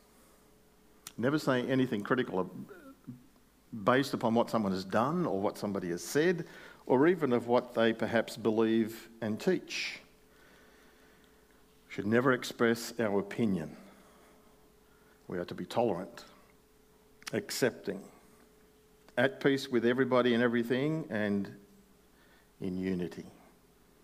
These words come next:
There's to be no assessment, no evaluation, no analysis, no critiquing of v-, others' views.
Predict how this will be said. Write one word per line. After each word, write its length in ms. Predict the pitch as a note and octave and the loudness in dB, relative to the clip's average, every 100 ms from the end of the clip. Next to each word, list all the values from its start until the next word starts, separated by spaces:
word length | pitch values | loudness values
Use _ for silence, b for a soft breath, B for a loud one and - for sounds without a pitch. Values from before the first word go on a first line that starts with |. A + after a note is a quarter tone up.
| - | -12
There's 180 | - F#2+ | -4 -4
to 80 | - | -4
be 120 | F#2+ | -4
no 180 | F2+ A2+ | 0 2
assessment, 560 | C3 C3 A2+ - A#2 A2 | 2 2 0 0 -4 0
no 200 | A2+ A#2+ | 2 2
evaluation, 680 | A#2+ A2+ A2 G2+ G2+ - G2 | 2 2 4 2 0 -2 -2
no 200 | A2 A2+ | 0 0
analysis, 500 | G2 F#2+ F#2 G2 - | 0 -2 -4 -8 -6
no 160 | A2 | -4
critiquing 640 | A#2 G2 A2+ G#2 G#2 G2+ G2+ B B B - | -4 -6 -6 -6 -4 -6 -8 B B B -6
of 320 | F#2+ F#2 F2+ - - - _ - - - _ | -2 -2 -6 -14 -20 -20 _ -18 -16 -20 _
v-, 220 | G#2+ G#2 - | -16 -12 -4
others' 320 | G2+ F#2+ E2 | -2 -2 -6
views. 760 | - G2+ F#2+ F2+ F#2 - - | -6 -4 -2 -4 -8 -10 -12